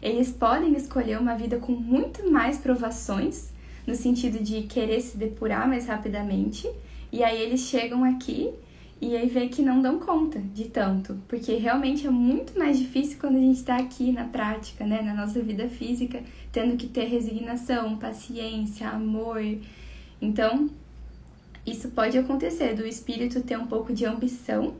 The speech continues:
no momento de fazer o seu planejamento reencarnatório, e aí acabar vindo pra uma existência e sucumbir nas provas que ele mesmo escolheu. Então, é necessário sempre, sempre, sempre, eu entendo, diante das provas que acontecem na nossa vida,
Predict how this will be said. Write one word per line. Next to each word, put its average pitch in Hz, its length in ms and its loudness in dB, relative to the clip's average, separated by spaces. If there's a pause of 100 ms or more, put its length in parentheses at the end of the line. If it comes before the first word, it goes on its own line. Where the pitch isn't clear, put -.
(120)
no 240 100 0
momento 233 420 -2
de 214 140 -2
fazer 220 220 -2
o 214 60 0
seu 214 140 -6
planejamento 214 540 0
reencarnatório, 214 880 -2 (320)
e 247 100 4
aí 240 160 4
acabar 240 480 2
vindo 240 220 0
pra 240 140 -6
uma 226 120 -6
existência 247 640 -2
e 269 140 0
sucumbir 294 600 2
nas 311 220 4
provas 240 560 -2
que - 320 -2
ele 240 240 0
mesmo 254 320 4
escolheu. 240 480 0 (1400)
Então, 220 380 2
é 240 80 -4
necessário 247 640 2
sempre, 254 540 4
sempre, 214 340 -4
sempre, 254 400 4
eu 214 80 -2
entendo, 220 460 4
diante 220 420 2
das 214 180 -2
provas 214 360 0
que 214 100 -6
acontecem 214 480 -4
na 208 100 0
nossa 208 280 -2
vida, 214 480 0